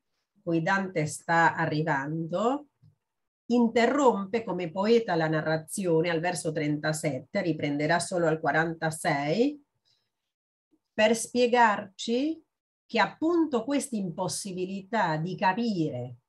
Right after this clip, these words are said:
come mai lui con il suo corpo fosse dentro l'altro corpo, cioè quello della luna, senza disunirla,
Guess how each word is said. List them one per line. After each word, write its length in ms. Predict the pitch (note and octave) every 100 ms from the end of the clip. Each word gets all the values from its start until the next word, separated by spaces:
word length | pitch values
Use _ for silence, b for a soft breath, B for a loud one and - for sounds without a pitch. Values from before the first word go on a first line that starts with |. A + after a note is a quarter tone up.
| _
come 280 | - A3+ A3+
mai 380 | A3+ B3+ A#3+ A3
lui 440 | B3+ B3 E3+ D3+
con 180 | D3+ F#3+
il 120 | F#3
suo 280 | F3 - G#3
corpo 680 | - A3+ F3 D#3 - - B2+ -
fosse 460 | A#3 C4 - A#3+
dentro 520 | A3 A#3+ G#3 E3+ D#3+ D#3
l'altro 540 | G3 C4+ B3+ A#3 A3+
corpo, 720 | G#3+ A3 E3 D#3 - B2+ C3
cioè 320 | - D#3+ D#3+ -
quello 300 | G3+ G3+ F#3
della 340 | F3 E3 E3
luna, 580 | G3+ A3 E3 B2+ B2+ - _ _ _
senza 580 | - - A#3+ C4 - F#3
disunirla, 1120 | F#3+ F3+ G3 F#3+ E3 D#3+ D#3 E3 G#3 C4+